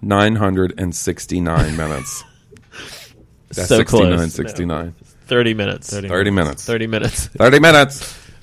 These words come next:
Speaker 2: All right, Hawes, though, for the win.
Speaker 1: Will this
Speaker 2: Oh, wait a minute. No,
Speaker 1: No,
Speaker 2: no, no, it's not
Speaker 1: no,
Speaker 2: for the
Speaker 1: he
Speaker 2: win.
Speaker 1: got it wrong.
Speaker 2: He got it
Speaker 1: So,
Speaker 2: wrong.
Speaker 1: yeah, this is my first question.
Speaker 2: That's right. Yeah, yeah.
Speaker 1: History,
Speaker 2: Go ahead.
Speaker 1: please, good sir.
Speaker 2: Okay.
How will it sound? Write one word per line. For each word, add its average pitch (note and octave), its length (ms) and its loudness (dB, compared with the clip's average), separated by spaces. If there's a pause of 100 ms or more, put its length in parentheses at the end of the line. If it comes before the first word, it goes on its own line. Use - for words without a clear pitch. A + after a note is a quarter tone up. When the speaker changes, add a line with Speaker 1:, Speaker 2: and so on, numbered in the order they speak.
Speaker 2:
All A2+ 60 -10
right, A2+ 160 -4
Hawes, C3 360 0
though, A2 340 2 (960)
for - 80 -6
the A#2 100 0
win. A#2+ 420 0 (1800)
Speaker 1:
Will C3+ 140 2
this F#3+ 220 0 (360)
Speaker 2:
Oh, B2+ 60 -6
wait B2+ 160 2
a - 20 -2
minute. G#2+ 180 -2
No, A#2+ 200 4
Speaker 1:
No, A#2 60 4
Speaker 2:
no, G#2 120 -2
no, G2 40 -2
it's G2 120 -4
not A#2+ 100 0
Speaker 1:
no, G2 60 -2
Speaker 2:
for - 40 -2
the G#2 60 -2
Speaker 1:
he A2 60 0
Speaker 2:
win. F#2+ 60 -2
Speaker 1:
got C3+ 220 6
it C#3+ 40 2
wrong. F#2 360 0
Speaker 2:
He - 20 -8
got A2 140 -4
it A2 60 -8
Speaker 1:
So, F#2 80 -6
Speaker 2:
wrong. G2 140 -2
Speaker 1:
yeah, F#2+ 120 -2
this A#2 160 -4
is - 60 -12
my B2 120 -4
first E2+ 260 -8
question. C2+ 240 -6
Speaker 2:
That's G#2 120 -8
right. F#2+ 180 -8
Yeah, F#2 120 -8
yeah. F#2+ 100 -6
Speaker 1:
History, F#2 300 -2
Speaker 2:
Go F2+ 40 -2
ahead. F#2 80 -8
Speaker 1:
please, E2 280 -6
good - 200 -12
sir. B1 240 -10 (240)
Speaker 2:
Okay. - 140 -20